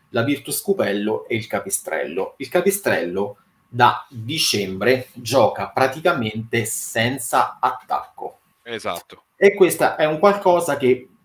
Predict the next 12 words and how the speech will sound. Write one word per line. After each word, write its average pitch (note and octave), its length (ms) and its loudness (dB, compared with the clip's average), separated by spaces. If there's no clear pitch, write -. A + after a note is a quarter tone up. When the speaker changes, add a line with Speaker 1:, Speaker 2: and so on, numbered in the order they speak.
Speaker 1:
a - 80 -2
mio D#3+ 180 0
avviso, C#3 640 -2
va, A2+ 320 6
va, C#3+ 380 6
va D3 180 6
rimarcata, C3 760 0
perché - 560 2
è F#3+ 100 6
andato C3 380 4
via G#2+ 220 -2
Aquino G#2 560 -6